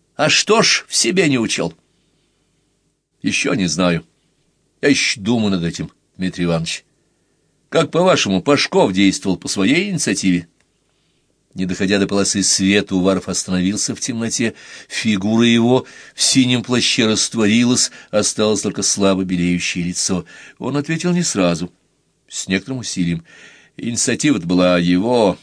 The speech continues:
его заверение, его уверенность. Но, конечно, принимал решение-то я, и ты не дипломатничай, ты знаешь это".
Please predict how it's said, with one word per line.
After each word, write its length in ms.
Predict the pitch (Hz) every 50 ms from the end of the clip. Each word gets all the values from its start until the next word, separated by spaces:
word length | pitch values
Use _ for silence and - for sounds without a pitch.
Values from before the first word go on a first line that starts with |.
| _ _ _ _ _ _ _ _ _ _ _ _ _ _
его 260 | - - 139 151 131
заверение, 640 | 95 98 95 95 98 113 123 120 120 120 110 95 90
его 200 | 95 104 107 101
уверенность. 720 | 95 92 98 104 104 98 98 98 - - - - - - _ _ - - - - _ _
Но, 180 | - - 139 139
конечно, 400 | 143 143 151 156 143 131 - -
принимал 340 | 143 135 135 139 143 143
решение-то 520 | 131 127 110 - 151 151 147 131 113 92 127
я, 440 | 117 127 147 156 147 127 98 87 - - _ _ _ _ _ _ _ _ _ _ -
и 100 | 92 92
ты 160 | 82 120 120
не 100 | 110 107
дипломатничай, 920 | 101 104 82 107 101 98 117 135 135 135 127 113 - - 101 92 - - 92
ты 140 | - 98 95
знаешь 480 | 85 85 120 131 123 92 85 82 -
это". 320 | - 87 85 - 87 80